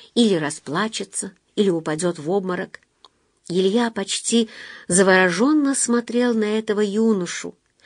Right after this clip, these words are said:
испуганного собственной смелостью. Он, верно, и сам не ожидал от себя такой тирады. Еще бы! Человек, которому он все это сказал, в последние годы не слышал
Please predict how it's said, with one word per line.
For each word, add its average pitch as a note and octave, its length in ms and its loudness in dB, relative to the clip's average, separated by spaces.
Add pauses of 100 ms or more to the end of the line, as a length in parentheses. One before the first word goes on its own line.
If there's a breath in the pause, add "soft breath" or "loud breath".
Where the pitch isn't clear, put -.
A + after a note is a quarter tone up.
(240 loud breath)
испуганного G#3 680 2
собственной G3 640 0
смелостью. E3+ 880 -2 (520)
Он, G3 180 4
верно, F3 520 2
и D#3+ 40 -2
сам A#3 340 0
не E3+ 120 0
ожидал D#3 440 -2
от D3 160 -6
себя E3 300 -2
такой E3 360 -4
тирады. E3+ 640 0 (560)
Еще F3+ 480 0
бы! - 200 -10 (640 loud breath)
Человек, F3+ 760 4 (300)
которому F#3+ 520 4
он G3+ 220 2
все A3 400 2
это F3 340 2
сказал, F#3 640 0 (520)
в - 120 -20
последние G#3+ 600 4
годы G3+ 300 6
не F#3+ 160 2
слышал G#3+ 540 2